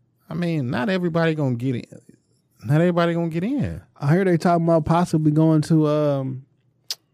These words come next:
Speaker 2: uh, where the Chargers play. 'Cause the big, two biggest stadiums in L A is where the Chargers play and the Rose Bowl Stadium. Like, those hold the most people.
Speaker 1: Okay.
Speaker 2: Um, nigga,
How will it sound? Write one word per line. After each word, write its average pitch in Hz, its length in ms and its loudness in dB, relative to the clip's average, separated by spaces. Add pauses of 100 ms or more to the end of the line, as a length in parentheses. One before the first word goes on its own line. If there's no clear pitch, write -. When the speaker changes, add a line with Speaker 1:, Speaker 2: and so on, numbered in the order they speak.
(140)
Speaker 2:
uh, 147 180 -8
where 139 180 0
the 127 60 -2
Chargers 180 440 0
play. 123 360 -4 (720)
'Cause 143 100 2
the 143 100 4
big, 160 280 2
two 262 120 6
biggest 202 320 4
stadiums 185 320 4
in 156 140 4
L 147 180 2
A 170 160 4
is 135 220 4
where 127 200 -2
the 123 60 -4
Chargers 220 380 4
play 208 220 2
and 151 100 4
the 139 40 4
Rose 170 280 4
Bowl 139 220 2
Stadium. - 380 -4 (340)
Like, 135 180 2
those 170 260 4
hold 160 200 4
the 147 80 4
most 139 220 2
people. 139 300 2 (260)
Speaker 1:
Okay. 95 360 -6 (140)
Speaker 2:
Um, 127 480 -4 (260)
nigga, 156 480 -2